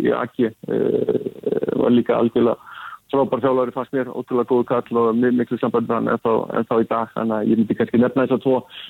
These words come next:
Svo auðvitað, eins og ég er búinn að vera mjög heppinn, ég er búinn að vera með Alfreð líka, uh, allir fyrir landsliðsþjálfara, Viggo og Geri Sveins, Harald. Ég, maður tekur ýmislegt frá, frá þessum öllum. Vranjes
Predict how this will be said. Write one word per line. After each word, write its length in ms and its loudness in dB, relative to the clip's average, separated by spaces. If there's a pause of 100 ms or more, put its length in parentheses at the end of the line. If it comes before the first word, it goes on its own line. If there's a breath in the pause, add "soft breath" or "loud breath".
Svo 160 4
auðvitað, 320 2 (500)
eins 140 -4
og 80 2
ég 160 4
er 80 -2
búinn 140 4
að 20 4
vera 160 4
mjög 160 4
heppinn, 240 -2
ég 80 2
er 60 -20
búinn 120 4
að 60 4
vera 160 0
með 880 -4
Alfreð 400 2
líka, 240 0
uh, 800 0
allir 240 -2
fyrir 160 2
landsliðsþjálfara, 800 0
Viggo 260 0 (140)
og 180 -2
Geri 240 2
Sveins, 460 0
Harald. 500 -2
Ég, 400 2 (680)
maður 240 2
tekur 320 4
ýmislegt 400 2
frá, 120 2 (420)
frá 80 2
þessum 320 2
öllum. 240 -2 (800 soft breath)
Vranjes 400 2